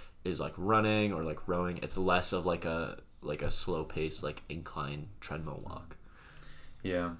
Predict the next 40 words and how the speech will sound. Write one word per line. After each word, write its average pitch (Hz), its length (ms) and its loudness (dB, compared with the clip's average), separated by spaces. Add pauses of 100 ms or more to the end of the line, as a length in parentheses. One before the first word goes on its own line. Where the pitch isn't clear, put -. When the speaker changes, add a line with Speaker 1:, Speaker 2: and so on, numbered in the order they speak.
(280)
Speaker 2:
I 98 60 -2
will 92 120 0
say - 160 -2
that 87 160 4
is 85 180 -4
kinda 82 220 -6
weird 80 340 -2
that 123 80 10
you - 280 2
just - 220 -2
<laughs> - 20 -2
don't 85 300 2
eat 82 200 -4
before 85 240 -2
the 85 80 2
work, 82 180 2
<laughs> - 0 -
before - 320 6
the 107 80 6
gym. 90 260 4
It 85 60 0
makes 90 240 -2
no 87 320 0
sense - 40 6
Speaker 1:
I 139 80 10
mean, 170 120 10
Speaker 2:
to 160 60 10
Speaker 1:
once 185 180 12
Speaker 2:
me 175 60 10
Speaker 1:
in 151 60 12
a - 0 -
Speaker 2:
to 123 60 12
do 107 40 10
Speaker 1:
while, 92 140 10
Speaker 2:
that. 90 100 4
Speaker 1:
once 117 240 6
in 107 60 4
a 92 40 4
while. - 260 -2
Like, 98 180 6